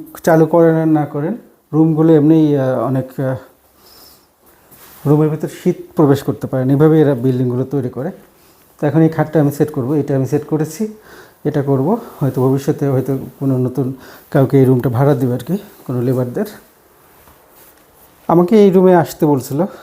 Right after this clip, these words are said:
আমি, আমি যে রুমে আছি বর্তমানে, ওখান থেকে আমাকে এখানে আসতে বলছিল। তো এটা, এখানে আবার পাশেই জঙ্গল, মানে একেবারে কাছেই। এখানে হরিণ আসে, আমি ভয় পাই যে বাঘটা বা অন্য কিছু আছে কিনা, হিংস্র কিছু। আহ, হরিণ যদি থাকে,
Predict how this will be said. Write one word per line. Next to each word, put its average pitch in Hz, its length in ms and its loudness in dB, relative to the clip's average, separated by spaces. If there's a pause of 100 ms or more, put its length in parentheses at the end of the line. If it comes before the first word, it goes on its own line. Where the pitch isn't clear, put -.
আমি, 131 460 -2
আমি 139 240 2
যে 156 120 4
রুমে 156 200 4
আছি 135 200 -2
বর্তমানে, 135 440 -2 (680)
ওখান 151 200 2
থেকে 156 140 2
আমাকে 151 280 2
এখানে 139 240 0
আসতে 127 200 -4
বলছিল। 123 280 -2
তো 139 100 -2
এটা, 151 260 2 (1040)
এখানে 165 360 4
আবার 156 140 4 (320)
পাশেই 160 380 -2
জঙ্গল, 135 400 -2 (140)
মানে 139 180 0
একেবারে 139 260 -4
কাছেই। 147 360 -8 (840)
এখানে 151 240 -2
হরিণ 151 380 0
আসে, 143 340 -4 (280)
আমি 147 260 -4
ভয় 147 240 -2
পাই 139 160 -4
যে 127 100 -4
বাঘটা 139 440 0
বা 156 120 2
অন্য 151 160 2
কিছু 135 200 -4
আছে 139 160 -4
কিনা, 143 160 -2
হিংস্র 139 300 -2
কিছু। 131 240 -6
আহ, - 600 -8
হরিণ 202 360 2
যদি 214 200 -2
থাকে, 175 420 -6